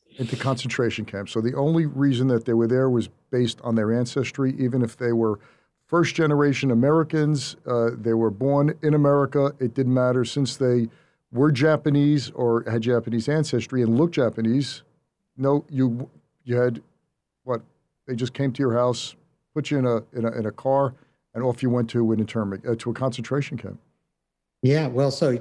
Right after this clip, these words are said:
Speaker 2: yeah, generally what happened was first the F B I came, knocked on your door, or sometimes didn't knock,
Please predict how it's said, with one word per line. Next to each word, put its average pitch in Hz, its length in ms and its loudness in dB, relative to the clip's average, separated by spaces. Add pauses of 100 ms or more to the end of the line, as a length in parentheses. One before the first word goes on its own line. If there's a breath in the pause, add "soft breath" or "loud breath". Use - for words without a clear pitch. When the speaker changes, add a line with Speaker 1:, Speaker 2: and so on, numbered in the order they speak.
Speaker 2:
yeah, 143 220 0
generally 135 360 0
what 127 160 0
happened 123 360 -6
was 117 180 -6
first 131 320 -6
the 131 120 0
F 120 200 -6
B 120 120 0
I 117 160 0
came, 120 360 -2
knocked 117 320 -4
on 117 140 2
your 117 120 2
door, 113 420 -2
or 104 80 -12
sometimes 110 440 -2
didn't 123 260 0
knock, 110 320 -6